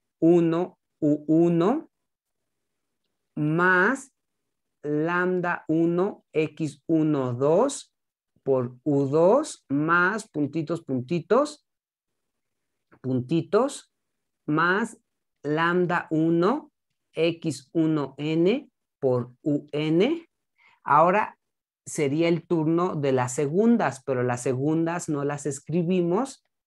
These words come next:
Entonces aquí le ponemos más, puntitos, puntitos, puntitos. Y ahora s-, aquí otra vez tendríamos que poner puntitos, puntitos, puntitos.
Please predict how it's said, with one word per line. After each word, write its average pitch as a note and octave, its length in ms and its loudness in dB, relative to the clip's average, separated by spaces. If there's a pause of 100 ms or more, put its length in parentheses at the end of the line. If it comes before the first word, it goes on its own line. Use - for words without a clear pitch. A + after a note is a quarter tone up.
(180)
Entonces D3+ 580 -2
aquí C3 260 -6
le D3+ 140 0
ponemos C3 540 -4
más, E3 360 0
puntitos, C3+ 440 -6
puntitos, C3+ 520 -8
puntitos. D#3+ 800 -4 (460)
Y D3+ 120 2
ahora D#3 560 2
s-, - 180 -14 (180)
aquí E3 440 0
otra D#3+ 400 0
vez D#3+ 180 0
tendríamos D3+ 440 -4
que C3+ 80 -2
poner B2+ 400 -2
puntitos, C#3 500 -4
puntitos, B2 500 -6
puntitos. D3 720 -4